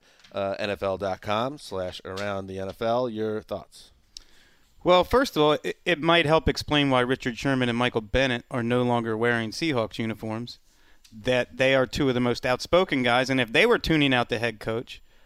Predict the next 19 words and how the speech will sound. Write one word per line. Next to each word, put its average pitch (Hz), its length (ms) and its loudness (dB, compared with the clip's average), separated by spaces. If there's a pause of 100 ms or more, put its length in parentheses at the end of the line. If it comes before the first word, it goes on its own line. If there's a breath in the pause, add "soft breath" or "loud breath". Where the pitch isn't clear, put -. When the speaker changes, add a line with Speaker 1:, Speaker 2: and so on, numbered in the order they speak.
(300 soft breath)
Speaker 2:
um, 120 380 0
I 135 80 -4
can 135 160 -2
see 143 180 0
why 127 400 2 (560)
that 139 220 0
decision 139 380 0
to 123 100 -2
part 143 240 4
with 127 140 -4
both 139 220 0
of 120 60 -4
them 120 120 0
might 123 220 0
make 117 180 -6
some 117 140 -6
sense. 135 380 -2 (420 loud breath)
And 175 140 6
also, 208 500 4